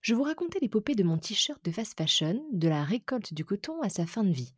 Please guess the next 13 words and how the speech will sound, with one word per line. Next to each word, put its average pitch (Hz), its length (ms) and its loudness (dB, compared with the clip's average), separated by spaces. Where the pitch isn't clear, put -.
Une 220 120 8
histoire - 340 -2
triste - 380 -4
et - 20 0
qui - 100 -12
finit 180 220 2
mal. 139 340 2
En 190 80 6
résumé 190 360 4
de 185 60 4
cette 165 200 -4
première 160 280 -2
partie, - 360 -4